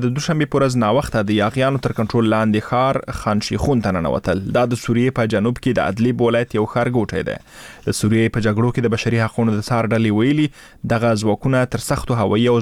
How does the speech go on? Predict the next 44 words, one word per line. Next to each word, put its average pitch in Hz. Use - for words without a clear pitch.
ځمکني 110
بریدونو 107
وروسته 131
داسې 110
مهال 131
د 104
خان 107
شیخون 127
له 104
شمال 110
او 98
ختیځ 107
لوري 104
ورغلل 139
چې -
یاغیان 113
له -
سیمې 123
وتلي 87
وو. 52
دغه 185
ښارګوټی 135
د 117
حلب 113
او 107
دمشق 117
ترمنځ 113
هغه 101
لاره 104
کې -
پروت 156
دی 156
چې 151
له 135
هومس 117
څخه، 113
اه، 98
تیریږي. 110
په -
سوریه 151
کې 131
د 120
بشري 123
حقونو 123